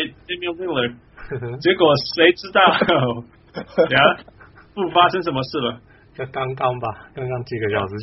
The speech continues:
Speaker 2: 前，那个 Blake Griffin 被拿去交易了。
Speaker 1: Yep。
Speaker 2: 对啊，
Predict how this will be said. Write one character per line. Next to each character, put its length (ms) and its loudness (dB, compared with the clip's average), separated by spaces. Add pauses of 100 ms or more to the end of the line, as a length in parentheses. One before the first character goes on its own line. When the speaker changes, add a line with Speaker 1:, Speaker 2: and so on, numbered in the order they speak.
Speaker 2:
前， 180 -4
那 120 -8
个 240 -10 (440)
Blake 240 -6
Griffin 340 -6
被 80 -8
拿 160 -6
去 120 -10
交 180 -8 (140)
易 160 -12
了。 100 -16 (580)
Speaker 1:
Yep。 320 0
Speaker 2:
对 100 -10
啊， 140 -12